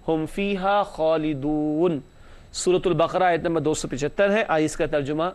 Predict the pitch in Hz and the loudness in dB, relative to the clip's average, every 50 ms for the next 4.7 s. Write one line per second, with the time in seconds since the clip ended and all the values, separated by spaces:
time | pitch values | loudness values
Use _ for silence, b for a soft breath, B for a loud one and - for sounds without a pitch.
0 | - - - - 151 151 143 - - 160 156 147 151 143 139 139 151 196 233 B | -8 -10 -6 -4 -4 -4 -4 -4 -4 -4 -2 -2 0 2 2 2 2 2 0 B
1 | B B B B - 160 147 - 151 147 143 135 135 139 160 202 - - - - | B B B B -2 -2 0 2 2 2 2 2 2 2 2 2 2 -2 -8 -16
2 | - - b b b b b b b b b b b b b b b b - 139 | -20 -20 b b b b b b b b b b b b b b b b -4 0
3 | 143 226 233 240 269 285 302 294 - - 185 185 220 262 269 214 240 214 202 - | 2 4 4 6 6 4 4 2 -2 0 2 2 4 2 2 2 2 0 0 0
4 | 247 226 208 208 220 196 - - - 208 202 190 147 - | 0 0 0 0 -2 -2 -4 -2 0 2 2 2 2 0